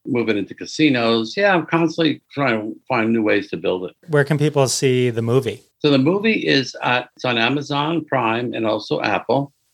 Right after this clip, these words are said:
Speaker 1: But, and you can also see it on DirecTV for free if you're on the four K channel, which should be really cool. They, but they can go to rock camp the movie dot com and they can see it for only two ninety-nine. That's the cheapest place to see it.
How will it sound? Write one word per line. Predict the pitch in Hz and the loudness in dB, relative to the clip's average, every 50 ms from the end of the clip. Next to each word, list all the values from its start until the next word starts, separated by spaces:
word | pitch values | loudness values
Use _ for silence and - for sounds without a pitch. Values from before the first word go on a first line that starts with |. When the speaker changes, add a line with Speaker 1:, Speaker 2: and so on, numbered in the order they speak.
| _ _ _ - | _ _ _ -2
Speaker 1:
But, | 113 107 104 104 104 107 - | 0 2 2 2 0 -2 -2
and | - 117 | 0 2
you | 113 113 110 | 2 2 2
can | - 123 120 | 0 -2 0
also | 120 123 123 - 139 | -2 -2 -4 -6 -8
see | 117 - - 127 | -8 -6 -2 -2
it | 120 | -2
on | 113 107 95 85 | -2 -2 -2 -2
DirecTV | 104 101 101 117 117 117 - - - 104 98 98 120 123 113 113 | 0 2 2 2 0 0 -4 -4 0 0 0 2 0 -2 -2 -4
for | - - | -8 -6
free | - 127 117 104 104 107 107 | -2 0 2 2 2 2 0
if | 107 - | -2 -2
you're | 110 | -2
on | 104 95 95 | -2 -2 -4
the | - - - | -6 -6 0
four | 120 104 90 - | 0 0 0 0
K | - 110 107 104 | -2 -2 0 0
channel, | 104 - - 92 85 85 85 85 | 0 0 0 0 0 0 0 0
which | 87 90 87 - | -2 -2 -4 -4
should | - 92 | -4 -2
be | 87 92 | -2 -2
really | 90 95 98 92 85 | 0 0 0 -2 -2
cool. | 82 - 107 101 92 92 95 - _ - | -4 -2 -2 0 0 0 -2 -6 _ -4
They, | 135 123 120 - - | -4 -4 -2 -2 -4
but | 120 107 | -6 -2
they | 139 127 | -2 -2
can | 123 131 | -2 0
go | 131 131 | 0 2
to | 127 123 | 2 2
rock | 117 120 120 123 - - | 2 2 2 0 0 -2
camp | - 127 120 107 - - - 104 | -2 -2 -2 -4 -6 -10 -8 -6
the | 113 113 | -4 -2
movie | 107 107 113 120 131 135 123 104 92 92 92 - _ _ _ _ _ _ _ _ - | -2 0 0 0 0 -2 -2 -2 -2 -2 -4 -6 _ _ _ _ _ _ _ _ 0
dot | 120 113 107 110 - | 2 2 2 2 0
com | - 127 123 127 131 127 113 | -2 0 0 2 2 0 0
and | 104 98 | 0 -2
they | 101 | -2
can | 101 104 92 | -4 -6 -6
see | - - 117 | -6 -4 -4
it | 107 - | -2 -2
for | - 101 | -2 -2
only | 101 104 101 98 98 95 | -2 0 0 -2 -2 -4
two | - - 110 | -4 -2 -2
ninety-nine. | 101 98 95 92 98 98 104 107 101 95 92 87 87 87 | 0 0 0 0 0 2 2 2 2 2 0 0 -2 -6
That's | 95 92 - | -8 -8 -6
the | 110 | -6
cheapest | - - - 107 - 92 87 - | -4 -2 -2 -2 -4 -6 -6 -4
place | - 104 92 90 - | -2 -2 -2 -2 -4
to | 90 87 | -8 -8
see | - - 107 101 | -6 -4 -2 -2
it. | 98 92 80 | -2 -2 -4